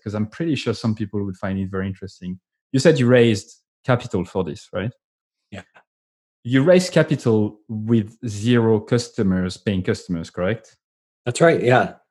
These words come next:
Speaker 2: Very much a
Speaker 1: So
Speaker 2: seed round, you know,
Speaker 1: Okay, so seed
Speaker 2: speculative.
Speaker 1: rounds. How did you do it? So what was the approach? You use all the surveys you had sent,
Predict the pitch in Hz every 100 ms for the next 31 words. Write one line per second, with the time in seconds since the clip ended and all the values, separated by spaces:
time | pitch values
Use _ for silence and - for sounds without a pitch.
0 | _ _ - 117 160 151 139 135 143 120
1 | 104 98 95 95 95 - - _ - 98
2 | 85 120 113 87 123 - 98 107 95 -
3 | _ _ _ _ - 160 175 160 135 127
4 | 101 92 113 117 127 151 131 120 127 117
5 | 120 117 - 113 98 107 120 120 117 113
6 | - 131 131 123 117 120 113 - - 120
7 | 117 113 110